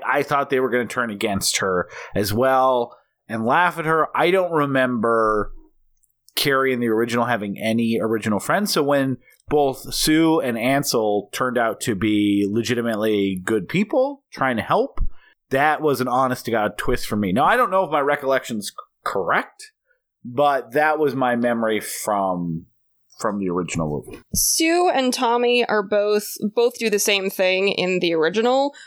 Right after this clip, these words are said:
Speaker 2: but one key difference is that in the original, when the pig's blood falls, Carrie hallucinates everybody, including the people that have been nice to her, laughing at her. And in this version, that doesn't happen.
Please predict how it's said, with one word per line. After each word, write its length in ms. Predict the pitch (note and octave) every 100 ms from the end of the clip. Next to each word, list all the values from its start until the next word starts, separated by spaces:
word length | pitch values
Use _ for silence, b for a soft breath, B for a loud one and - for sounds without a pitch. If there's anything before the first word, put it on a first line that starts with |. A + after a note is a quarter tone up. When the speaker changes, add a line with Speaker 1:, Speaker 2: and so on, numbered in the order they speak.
| B
Speaker 2:
but 140 | A3 -
one 400 | G#3 A3 A3+ C4
key 240 | - A3+ G#3
difference 720 | F3+ - G#3+ A#3 B3 - - B B B
is 200 | G#3 G3+
that 580 | G#3 G3+ G3 F#3+ F#3 F#3 - _ -
in 140 | G#3+
the 100 | G3+
original, 760 | F3+ G3+ G#3 A#3+ A#3 A#3+ A#3+ -
when 240 | G#3 G3+
the 60 | G3
pig's 320 | F#3+ G3+ G#3+
blood 260 | - A#3 A#3+
falls, 500 | B3+ B3 B3+ B3+ C4 B B B
Carrie 500 | - C4 A3+ B3 B3+
hallucinates 720 | A3+ G#3+ G#3 G#3 - A#3 A3+ - -
everybody, 680 | G3+ F#3+ A3+ A3+ A#3+ B3+ A#3
including 460 | G#3+ - G#3+ G#3
the 60 | G#3
people 300 | G#3+ G3 G3
that 100 | F#3+
have 100 | F#3
been 160 | F#3 F3
nice 260 | C3 E3 -
to 80 | B3+
her, 340 | B3+ B3+ C4+ B B
laughing 440 | A3+ A#3 B3 D#4+ D#4
at 100 | D#4+
her. 360 | E4+ E4+ F4 _ B B B
And 160 | B3 A#3+
in 180 | A#3 G#3+
this 180 | A3+ A#3
version, 460 | A3 G#3+ A3+ A3+
that 180 | F#3+ E3+
doesn't 240 | F#3+ D3
happen. 560 | F3+ D3+ - - - A3+